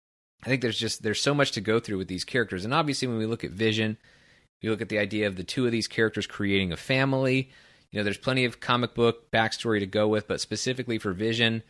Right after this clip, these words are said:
uh, we haven't talked about it on the Marvel Unlimited Book Club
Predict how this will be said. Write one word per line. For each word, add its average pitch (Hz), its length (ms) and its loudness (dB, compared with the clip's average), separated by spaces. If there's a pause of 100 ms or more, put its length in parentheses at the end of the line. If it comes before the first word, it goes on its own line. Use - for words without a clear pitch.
(440)
uh, 92 240 0
we 101 120 -4
haven't 117 260 0
talked 110 240 -2
about 107 220 0
it 104 80 -6
on 98 120 -6
the 95 60 -4
Marvel 98 280 0
Unlimited 90 380 -4
Book 131 180 -2
Club 117 360 0